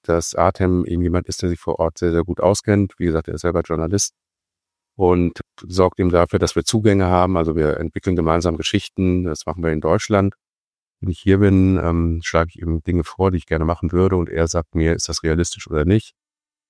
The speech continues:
Und besorgt uns dann eben die entsprechenden Zugänge, übersetzt dann auch für uns, wenn wir vor Ort sind.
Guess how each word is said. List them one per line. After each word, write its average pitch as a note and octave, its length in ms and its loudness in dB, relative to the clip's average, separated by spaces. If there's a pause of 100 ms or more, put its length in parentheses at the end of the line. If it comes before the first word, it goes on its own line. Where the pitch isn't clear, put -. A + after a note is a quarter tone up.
(140)
Und F2+ 440 2 (160)
besorgt E2+ 380 0
uns F2+ 160 0
dann E2+ 140 -2
eben D#2+ 440 0
die E2 100 -2
entsprechenden D2+ 460 -4
Zugänge, F2+ 460 0
übersetzt E2+ 500 0
dann F2 120 4
auch F2+ 100 -2
für - 120 -8
uns, F2 200 -2
wenn F2+ 100 0
wir E2 100 0
vor - 180 -4
Ort D#2+ 200 0
sind. E2 260 0